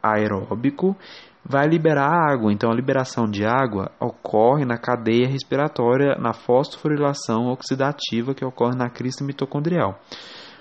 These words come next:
É, é isso. É, ocorre na crista e libera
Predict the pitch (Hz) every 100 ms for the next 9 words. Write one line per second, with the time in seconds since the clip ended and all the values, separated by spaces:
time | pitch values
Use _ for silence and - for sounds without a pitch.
0 | - _ _ _ - 107 107 107 104 104
1 | 101 98 92 - _ _ - - _ _
2 | _ _ _ _ _ _ _ _ - 123
3 | 180 120 - - - - - - - -
4 | _ 104 101 98 98 98 - - - 113
5 | - 110 107 101 - 117 151 175 - 196
6 | - - - 127 123 117 117 123 127